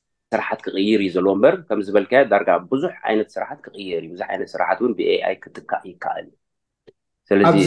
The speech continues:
Speaker 2: ሕጂ
Speaker 1: ሰባት
Speaker 2: ተጠቀምቲ
Speaker 1: ኣብ
Speaker 2: መንእሰያት ምእንቲ ምሻለካ ምስቲ ቴክኖሎጂ ክኸዱ፣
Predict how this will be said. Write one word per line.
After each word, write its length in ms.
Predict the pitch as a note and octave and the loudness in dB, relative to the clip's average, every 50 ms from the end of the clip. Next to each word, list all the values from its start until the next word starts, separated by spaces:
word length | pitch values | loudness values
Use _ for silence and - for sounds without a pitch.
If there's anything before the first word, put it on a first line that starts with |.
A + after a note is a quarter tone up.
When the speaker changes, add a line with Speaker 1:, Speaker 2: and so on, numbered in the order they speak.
| E3 C3 | 6 6
Speaker 2:
ሕጂ 140 | C#3 D3+ D3 | 6 4 4
Speaker 1:
ሰባት 220 | G#2+ F#2+ F#2+ F#2+ | 4 6 6 6
Speaker 2:
ተጠቀምቲ 560 | D#3 D3 - D3+ C#3+ - - C#3 B2+ B2+ - | 6 6 4 2 0 0 0 0 2 2 2
Speaker 1:
ኣብ 120 | C#3+ B2+ B2+ | 2 0 0
Speaker 2:
መንእሰያት 540 | B2 B2+ - - A#2+ - D#3 C3+ B2 A#2+ - | -2 -2 -4 -6 -4 -2 0 0 0 -2 -4
ምእንቲ 300 | - - C3 A#2 G#2+ - B2 A#2 A#2 A2+ A2 A2 G#2+ | -6 -6 -6 -6 -4 -2 -2 0 0 0 0 0 0
ምሻለካ 460 | G#2+ A2 A2 - B2 A2 G#2+ A2 - C#3 C#3 | -2 -2 -2 -2 -4 -4 -2 -2 -4 -4 -4
ምስቲ 200 | B2+ B2 - - B2+ A#2 | -4 -4 -4 -4 -6 -4
ቴክኖሎጂ 540 | - C3 A#2 A2+ A#2+ A#2+ A2+ G#2+ A#2 A2 G#2 A#2 A2+ A2 | -2 -2 -2 -2 -2 -2 -2 0 0 -2 -2 -4 -6 -6
ክኸዱ፣ 360 | - - - A#2 A2+ G#2+ | -8 -6 -2 -2 -2 0